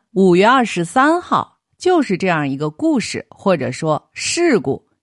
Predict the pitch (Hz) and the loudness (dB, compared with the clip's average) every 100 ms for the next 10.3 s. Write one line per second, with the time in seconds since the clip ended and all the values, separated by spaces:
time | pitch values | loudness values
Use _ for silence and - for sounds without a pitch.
0 | _ - - 143 - 135 143 143 151 139 | _ -18 -8 -8 -8 -8 -8 -8 -8 -10
1 | 113 95 - _ _ _ _ _ _ _ | -12 -16 -20 _ _ _ _ _ _ _
2 | _ _ _ - 370 349 202 254 285 254 | _ _ _ -4 2 4 4 2 0 -2
3 | 330 339 359 285 180 143 - _ - 277 | 0 0 0 0 2 0 -4 _ -8 -6
4 | 180 160 220 233 247 247 - - 196 - | -4 -2 -2 0 0 -2 -6 -4 -4 -2
5 | 151 233 226 180 175 131 127 - 170 160 | -2 -2 -2 -2 -4 -8 -12 -12 -10 -8
6 | - - _ _ - 262 349 277 160 - | -10 -16 _ _ 0 2 2 0 0 -2
7 | 262 247 - 180 208 175 170 135 117 131 | -2 -2 -2 -6 -6 -4 -4 -4 -4 -2
8 | 175 240 240 185 220 226 247 220 170 156 | -2 0 -2 -4 -6 -4 -2 0 -2 -2
9 | 180 262 - 359 302 175 165 - 165 - | -2 -2 0 0 2 0 -2 -2 -4 -2
10 | 175 131 135 | -4 -4 -6